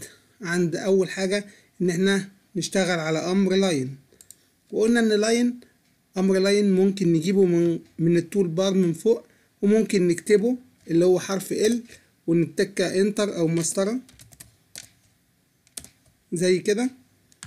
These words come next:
يبدأ عندنا يقول لنا لاين سبيسيفاي فيرست بوينت، وقلنا إن مربع الحوار اللي تحت بتاع الكوماند لاين ده مهم جدًا عندنا في التحدث مع البرنامج، عشان هو اللي بيعرفنا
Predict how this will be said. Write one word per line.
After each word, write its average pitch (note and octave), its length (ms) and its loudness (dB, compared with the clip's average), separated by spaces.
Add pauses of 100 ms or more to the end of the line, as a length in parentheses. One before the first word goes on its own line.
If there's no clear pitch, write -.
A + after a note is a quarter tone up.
(400)
يبدأ G#3+ 240 2
عندنا F#3+ 440 0
يقول F3 240 0
لنا G#3 260 2 (300)
لاين A3 340 2
سبيسيفاي G3 640 -2
فيرست G3 420 -4
بوينت، E3+ 380 0 (300)
وقلنا B3 280 4
إن A3 140 2
مربع G3+ 360 0
الحوار F#3 440 2
اللي E3 180 0
تحت D#3+ 260 -10 (1040)
بتاع F3+ 120 -2
الكوماند F#3 480 2
لاين A3 340 2 (340)
ده G3 120 0
مهم G#3 420 4
جدًا G3 480 0
عندنا G3+ 520 0
في - 140 -12
التحدث G3 520 -4
مع F#3 120 -2
البرنامج، F#3+ 500 0 (500)
عشان E3 300 -2
هو A3+ 260 2
اللي A3 140 0
بيعرفنا G#3+ 640 0